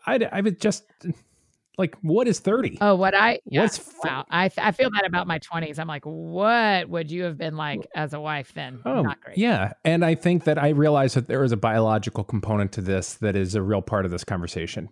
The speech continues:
Speaker 1: But I do think in terms of, like, removing that and talking about the ability to have a long, full story together,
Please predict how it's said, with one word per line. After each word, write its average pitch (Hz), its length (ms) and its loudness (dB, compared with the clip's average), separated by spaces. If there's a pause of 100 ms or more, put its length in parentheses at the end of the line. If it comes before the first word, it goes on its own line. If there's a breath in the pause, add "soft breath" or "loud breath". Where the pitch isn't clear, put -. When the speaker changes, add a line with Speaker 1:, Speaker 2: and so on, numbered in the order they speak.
Speaker 1:
But 127 140 2
I 120 100 4
do 127 260 2
think 120 260 0
in 101 120 0
terms 113 300 0
of, 101 200 -4 (840 loud breath)
like, 107 300 0 (640)
removing 135 520 4
that 123 200 4
and 110 100 0
talking 113 260 2
about 104 280 0
the 101 120 2
ability 120 720 2
to 110 240 -2
have 107 240 0
a 107 80 4
long, 147 840 2
full 151 580 -2
story 127 440 2
together, 147 520 0